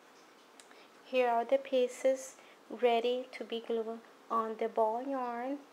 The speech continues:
or the little piggy. Para que no se me confundan o se me mezclen las piezas, yo las pongo en bolsita y así las mantengo separadas.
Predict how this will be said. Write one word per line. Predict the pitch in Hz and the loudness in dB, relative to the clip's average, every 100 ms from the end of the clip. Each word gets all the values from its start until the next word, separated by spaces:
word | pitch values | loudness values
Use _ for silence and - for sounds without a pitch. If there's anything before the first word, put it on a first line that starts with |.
| - - - | -20 -20 -4
or | 233 233 | 2 2
the | 226 233 226 226 220 | 2 0 0 -4 -6
little | 220 214 | -6 -6
piggy. | 208 220 208 202 180 180 - - - - - - - - - - - - - - - - - - - - - - - - - - - - - - - - - - - - - | -8 -6 -6 -6 -12 -12 -16 -20 -20 -20 -20 -20 -20 -20 -20 -20 -20 -20 -20 -20 -20 -20 -20 -20 -20 -20 -20 -20 -20 -20 -20 -20 -20 -20 -20 -20 -20 -20 -20 -20 -20 -20 -8
Para | 233 226 233 226 226 | 0 2 4 2 0
que | 240 | -2
no | 226 | -2
se | 214 254 | -2 0
me | 262 | 0
confundan | 262 285 - 247 233 240 240 | 2 0 0 -4 0 0 0
o | |
se | 240 226 | -2 -4
me | 214 | -2
mezclen | 214 - 240 | -4 -4 -2
las | 254 | -2
piezas, | 254 247 214 214 240 240 | -2 2 2 2 2 2
yo | 226 214 | 2 2
las | 214 | 0
pongo | - 226 226 | -2 -4 0
en | |
bolsita | 254 254 - 226 226 240 | 0 -2 -2 -4 0 0
y | |
así | 220 - 208 | -2 -4 -4
las | 214 | -2
mantengo | 214 208 190 190 | -2 -4 -4 -6
separadas. | 196 196 202 190 185 185 185 | -4 -2 -2 -2 -2 -2 -4